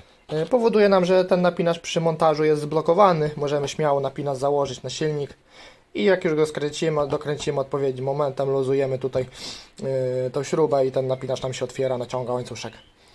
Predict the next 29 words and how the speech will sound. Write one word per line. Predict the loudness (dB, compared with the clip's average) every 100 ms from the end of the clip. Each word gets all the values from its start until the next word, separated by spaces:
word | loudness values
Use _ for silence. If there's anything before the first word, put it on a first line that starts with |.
| -20 -2
Ja | 2 6
go | 6
zaraz | 6 4
złożę, | 4 4 4
wam | 2 -2
pokażę, | -2 0 -2
jak | -2
to | 0
dalej | 2 2 0
wygląda. | -2 -2 -2 -4 -6 _ _ -14
Musimy | -6 -2 0
tutaj | 2 0 -2
to |
wsadzić | 0 2 2 0 -6
w |
ten | -8
sposób | -4 0 0 0 -4 -8 -20 -20 -20 -20 -12
i | -10
ścisnąć | -6 -6 -4 -4 0
do, | 0
na | 0 -2 0
maksa. | 2 2 0 0 0 -2 _ _ _ _ -20 -20 -20 -20 -14
Oczywiście | -10 -6 -6 -6 -6 -10 -20 -20 -14
przy | -4 0
okazji | 2 0 0
sobie | -4 -4
wsunąć | -4 -4 -4 2
to | 4 6 2 -6 -16 _ _ _ -20 -20 -20 -20 _ -8
i | -4 0 0 0